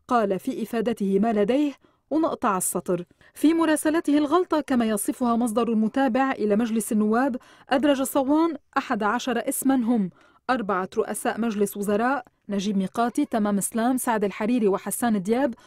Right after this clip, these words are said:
وثمانية وزراء تعاقبوا خلال هذه الحكومات في العدل، في المال وفي الأشغال. لكن ادعاء صوان بالأمس لم يشمل إلا حسان دياب من بين رؤساء الوزراء، والوزراء غازي زعيتر، علي حسن خليل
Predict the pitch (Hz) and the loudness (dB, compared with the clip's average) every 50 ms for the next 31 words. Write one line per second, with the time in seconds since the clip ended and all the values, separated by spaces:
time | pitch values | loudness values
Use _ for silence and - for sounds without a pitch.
0 | - - - - - 220 262 277 - 294 277 285 339 370 359 339 320 311 311 - | -20 -20 -14 -4 0 0 2 2 2 2 2 4 2 2 2 2 2 2 2 0
1 | - - - 240 254 277 269 226 277 277 262 247 226 - _ - - 226 208 214 | -4 -6 -4 0 2 2 2 4 2 2 4 2 2 0 _ -8 -2 0 0 2
2 | 240 247 - 240 208 190 190 - 226 226 226 220 202 214 254 262 220 233 220 196 | 2 0 0 -2 -2 -2 -2 -2 -2 0 0 0 0 0 0 0 2 2 0 0
3 | - - 202 - - 208 226 262 285 294 - - _ _ - _ _ - - 214 | -2 -6 -6 -2 0 0 2 4 2 2 0 -4 _ _ -20 _ _ -4 -2 0
4 | 202 185 185 247 233 277 269 285 285 311 _ _ - - 240 214 202 196 214 233 | 0 2 0 0 0 0 -2 -2 -4 -6 _ _ -4 0 2 2 4 4 2 2
5 | 254 277 269 254 - _ - 240 233 - 294 - - 254 - 247 254 233 196 190 | 2 2 2 0 -2 _ -4 -2 -2 -2 -4 -2 -2 -4 -2 0 0 0 0 -2
6 | 208 _ _ _ _ _ _ - - 190 - 247 214 214 202 185 202 196 214 240 | -6 _ _ _ _ _ _ -4 -4 -2 0 2 2 2 2 2 0 0 0 -2
7 | - - - 220 208 214 247 247 226 196 190 196 - 226 262 294 302 - - - | -2 -2 0 0 2 2 2 2 2 2 0 0 0 0 0 0 0 -2 -4 -10
8 | - - - - - 233 277 294 285 302 339 359 - - - 320 320 294 - - | -14 -20 -14 -4 2 4 4 6 6 4 2 0 -2 -2 0 0 2 2 2 2
9 | 254 254 220 196 185 - 202 190 - - 269 277 277 254 208 269 262 240 185 190 | 0 2 2 0 -2 -4 -4 -4 0 2 4 4 4 4 4 4 2 2 2 0
10 | 185 190 220 240 226 214 196 196 - 202 202 - 269 - 220 214 202 214 196 214 | 0 0 2 4 4 4 4 4 2 2 -2 -2 -2 -2 0 0 0 0 2 2
11 | 220 240 262 277 269 - - _ _ - - - - 208 196 190 185 190 185 190 | 2 2 2 2 0 0 -4 _ _ -20 -12 -2 2 2 2 4 2 0 0 2
12 | 190 208 240 262 262 - - _ _ _ _ - 185 190 208 196 180 190 170 208 | 2 2 2 2 0 -2 -6 _ _ _ _ -8 -2 0 0 0 0 0 0 0
13 | 202 262 285 254 - 277 285 302 285 - - - - - - 208 254 277 269 - | 0 0 0 0 2 0 0 0 -2 -8 -12 -20 -8 -2 0 0 2 0 0 0
14 | 311 302 - 320 320 269 - 294 277 262 254 247 220 202 | -2 0 0 0 -2 -2 0 0 0 2 2 0 -2 -2